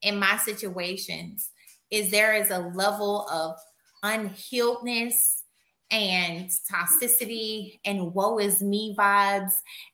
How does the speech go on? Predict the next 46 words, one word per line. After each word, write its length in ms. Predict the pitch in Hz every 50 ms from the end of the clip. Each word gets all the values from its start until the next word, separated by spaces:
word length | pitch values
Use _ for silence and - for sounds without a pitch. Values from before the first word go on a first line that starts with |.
| _
And 240 | - 220 214 208 196
even 340 | 214 240 240 226 240 226 220
when 420 | 208 208 208 202 196 202 202 185
one 220 | 185 196 214 220 214
person 320 | 233 233 214 220 240 226
was 80 | 208 196
like, 140 | 208 196 - -
"Oh, 260 | 208 208 190 196 185
you 80 | 214 214
know, 160 | 196 175 170
me 200 | 190 220 233 208
dating 320 | 185 202 208 196 180 175 175
women 240 | 196 208 208 185 185
in 100 | 165 175
Houston," 500 | 180 - 240 233 220 190 - - 175 175
like, 240 | 185 180 165 165 -
there's 180 | 240 254 247
a 60 | 233
lot 480 | 196 196 196 202 208 254 294 285 - -
of 160 | 226 196 - -
things. 520 | 240 240 240 233 220 196 180 190 185 - - - _ _ _ _ _ _ _
And 120 | - 240 277
these 140 | 403 605 -
have 120 | 679 679 679
been 140 | 508 415 330
Black 280 | 330 311 349 480 508 508 381
men, 440 | 311 269 262 254 247 262 311 311 - _ _ _ _ _ _ _ _ _ _ _
um, 400 | - 269 269 254 247 226 220 214 208
where 180 | 247 247 247
there's 260 | 240 262 262 269 262 -
been 220 | - 294 269 269
some 320 | - - 269 247 233 214 - -
insecurities. 960 | 233 285 349 381 381 - 320 - - - 311 330 339 330 277 254 214 202 - -
And 120 | 226 220
my 220 | 220 233 262 320 330 320
thing 140 | 302 269
is, 120 | 240 202 -
when 180 | 208 226 214
I 180 | - - 294 349 -
pick 160 | 349 359 339
up 120 | 320 - 294
on 120 | 247 226
those 180 | 214 208 208 - 202
insecurities 680 | 226 226 - 196 185 - 226 226 240 240 254 262 254
about 360 | 285 240 254 254 - 247 247
you, 240 | 247 262 262 269 285